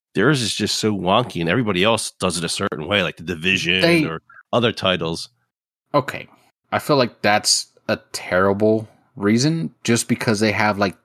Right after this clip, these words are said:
Speaker 2: thirty other presets you can go through to change
Speaker 1: Mm.
Speaker 2: it to how you want it.
Speaker 1: I haven't played it in, like, ten years, so what do I know?
Speaker 2: Uh, nothing, apparently.
Speaker 1: <laughs>
Speaker 2: But yeah, they,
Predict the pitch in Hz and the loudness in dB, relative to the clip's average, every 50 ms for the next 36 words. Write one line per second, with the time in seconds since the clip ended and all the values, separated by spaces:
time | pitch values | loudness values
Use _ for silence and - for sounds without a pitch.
0 | - - 110 110 107 107 110 - - 101 104 101 98 92 - - - 110 107 - | -2 0 2 2 4 2 0 0 2 2 2 2 2 0 0 0 0 2 2 2
1 | - 98 90 87 - - 92 - 95 92 87 - - 98 98 92 87 - - 92 | 2 0 0 -2 -2 -6 -4 -4 -4 -4 -2 0 2 2 2 2 0 -2 -4 -2
2 | 85 78 73 73 _ _ _ _ _ _ _ _ _ - - 95 - - 107 95 | -2 -2 -4 -6 _ _ _ _ _ _ _ _ _ -4 -4 -2 0 0 2 2
3 | 95 87 87 90 - - - 95 85 78 - - - 92 85 85 82 80 76 71 | 2 0 -2 -4 -4 -2 -2 0 0 0 -2 -2 -2 0 0 0 0 -2 -2 -4
4 | - - - _ _ _ _ _ _ _ _ _ _ - - 190 - 110 90 - | -6 -8 -14 _ _ _ _ _ _ _ _ _ _ -10 -8 -4 -4 -4 -4 -4
5 | - 90 82 76 82 - - - 65 - - - - - 76 - - 60 71 - | -6 -6 -4 -4 -6 -6 -8 -10 -12 -14 -14 -14 -10 -10 -10 -10 -10 -12 -10 -10
6 | - - - 247 208 - - - 82 73 71 67 69 - - _ _ _ _ _ | -6 -4 -2 -2 -2 -2 -4 -4 -6 -8 -8 -10 -10 -10 -12 _ _ _ _ _
7 | _ _ _ _ _ _ _ _ _ - 87 82 90 80 - - 123 131 185 - | _ _ _ _ _ _ _ _ _ -10 -8 -8 -8 -6 -2 2 2 2 2 2
8 | - 117 82 85 85 - - - - - - - - - 98 117 - - _ _ | 0 0 0 0 -2 -2 -4 -2 -2 -4 -4 -4 -6 -6 -8 -8 -8 -12 _ _
9 | _ _ - - - 147 - - 190 - - - - - - 339 - _ - 359 | _ _ -8 -2 -2 0 2 0 -2 -2 -2 -6 -6 -6 -6 -10 -8 _ -6 -6
10 | - _ _ _ _ _ _ _ _ _ _ _ _ _ _ _ _ _ _ - | -6 _ _ _ _ _ _ _ _ _ _ _ _ _ _ _ _ _ _ 0
11 | 120 113 82 76 85 92 98 - | 0 2 2 2 2 0 0 -2